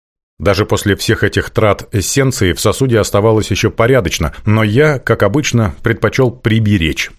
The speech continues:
И предмет может попасться хороший, и возможность для торговли удачная выпасть. Штука-то многоцелевая и многофункциональная. Этакий золотой запас.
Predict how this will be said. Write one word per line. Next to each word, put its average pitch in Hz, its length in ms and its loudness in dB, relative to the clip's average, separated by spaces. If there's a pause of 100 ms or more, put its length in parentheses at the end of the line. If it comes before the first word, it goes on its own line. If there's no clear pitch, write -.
(140)
И 131 100 0
предмет 139 420 0
может 135 320 -2
попасться 127 400 0
хороший, 117 400 2
и 104 80 -4
возможность 113 760 0
для 107 200 0
торговли 110 400 2
удачная 107 480 2
выпасть. - 360 -2 (120)
Штука-то 117 520 0
многоцелевая 107 920 0
и 92 160 -4
многофункциональная. 92 1300 0 (120)
Этакий 87 380 -4
золотой 92 540 0
запас. 87 580 0